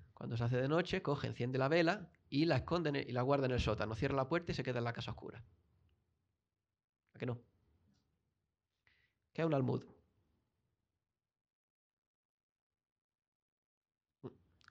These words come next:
un celemín? Alguno ya sabe lo que es. Bueno, para los que, <clears throat> para los que tenéis ya cierta, los que no llegáis a cierta edad, mejor dicho. Un celemín es una caja de madera que se usaba para medir el grano.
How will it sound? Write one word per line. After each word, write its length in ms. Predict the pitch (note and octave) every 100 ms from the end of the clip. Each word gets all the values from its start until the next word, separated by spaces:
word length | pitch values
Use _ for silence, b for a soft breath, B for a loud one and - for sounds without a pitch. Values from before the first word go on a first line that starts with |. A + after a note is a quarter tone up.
| -
un 100 | B2
celemín? 480 | C#3+ C#3+ E3+ C4 - _ _ _ _ _ _ _ _ _ _ _ _ _ _
Alguno 280 | - B2+ D3+
ya 100 | C3
sabe 160 | A#2+ A#2+
lo 80 | A#2
que 100 | G#2+
es. 60 | - - B B B B B
Bueno, 200 | - D3
para 120 | C#3+ C3+
los 100 | C3
que, 520 | C#3 C3+ C3 - - - _ _ _ _ _
<clears throat> 360 | - - D#2 -
para 120 | C3
los 100 | C3
que 120 | C3
tenéis 260 | B2 C#3 D#3+
ya 300 | F3 E3+ D#3+
cierta, 600 | - D#3 D3+ D#3 C#3+ C3+
los 140 | C3
que 80 | B2
no 80 | C#3
llegáis 280 | F3 D#3+ C#3+
a 20 |
cierta 260 | C#3+ C3 A#2+
edad, 120 | B2
mejor 260 | A#2+ A#2
dicho. 300 | A2+ A#2+ - - - - - - _ _ _ _ b b b b b b
Un 120 | - E3
celemín 560 | F#3+ F#3 E3 F3 F#3+ -
es 120 | C#3
una 200 | D3 C#3
caja 220 | C3 C#3+
de 80 | C#3+
madera 360 | C#3 C3+ C#3
que 100 | D3+
se 80 | -
usaba 240 | B2+ B2+ C3+
para 140 | C3+
medir 200 | B2 A#2+
el 60 | A2+
grano. 320 | F#2 A2